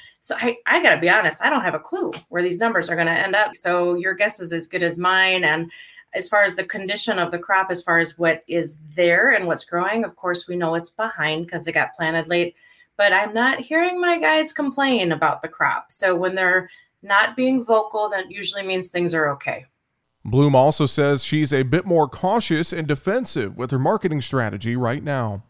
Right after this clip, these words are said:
Speaker 1: My bias for commodities has shifted to more defensive. I've been really bullish the last couple of years, but ever since I saw the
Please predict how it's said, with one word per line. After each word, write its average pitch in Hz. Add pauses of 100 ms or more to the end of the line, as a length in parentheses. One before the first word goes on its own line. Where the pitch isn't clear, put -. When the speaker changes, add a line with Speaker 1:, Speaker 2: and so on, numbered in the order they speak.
(160)
Speaker 1:
My 190
bias 214
for 196
commodities 175
has 185
shifted 175
to 180
more 165
defensive. 160 (380)
I've 202
been 220
really 196
bullish 175
the 170
last 160
couple 175
of 175
years, 170
but 170
ever 190
since 262
I 196
saw 175
the 165